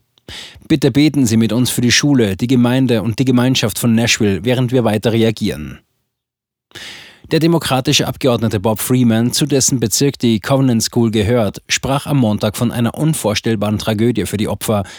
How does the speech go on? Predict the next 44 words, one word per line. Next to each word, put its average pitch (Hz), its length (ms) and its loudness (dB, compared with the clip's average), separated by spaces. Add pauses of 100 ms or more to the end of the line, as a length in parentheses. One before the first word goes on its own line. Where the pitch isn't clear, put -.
(160)
all 135 180 0
die 139 120 2
Kinder, 110 360 0
Familien, 113 600 0
Lehrer, 98 540 0
Mitarbeiter 104 640 -2
und 117 180 -4
meine 113 240 2
gesamte 117 400 0
Gemeinde. 90 540 -2 (1120)
Er 135 80 2
wohne 156 240 2
gleich 123 240 2
um 143 100 0
die 135 120 0
Ecke 120 280 -2
vom 104 220 -2
Covenant 123 560 0
und 139 300 0
komme 147 260 2
oft - 300 -6
daran 120 240 0
vorbei 120 280 0
und 85 140 -6
habe 107 160 -2
sowohl 117 320 2
Freunde 117 460 0
in 110 80 2
der 101 100 0
Schule 113 380 0
als 113 180 -2
auch 110 100 0
in 113 120 0
der 110 80 0
Kirche. 82 440 -6 (1200)
Zitat: 135 420 0 (120)
„Mein 139 180 2
Herz 139 300 0
ist 147 140 0
bei 131 100 2
den 127 140 2
Familien 127 400 2
der 110 100 2
Opfer. 85 380 -6